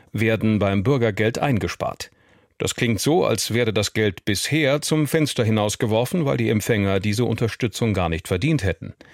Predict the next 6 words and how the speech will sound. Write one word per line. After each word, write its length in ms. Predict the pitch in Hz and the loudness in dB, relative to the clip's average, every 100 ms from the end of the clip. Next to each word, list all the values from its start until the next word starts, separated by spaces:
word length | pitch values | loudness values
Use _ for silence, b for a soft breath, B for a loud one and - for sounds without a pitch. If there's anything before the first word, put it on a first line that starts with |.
| B B B B B | B B B B B
Wenn 160 | 131 143 | 2 2
es 160 | 139 | 2
nur 240 | 139 131 120 | 2 4 4
so 360 | 95 156 185 | 2 2 2
einfach 460 | - 110 92 80 - | 0 -2 0 -4 -4
wäre. 300 | 52 - - | -8 -8 -12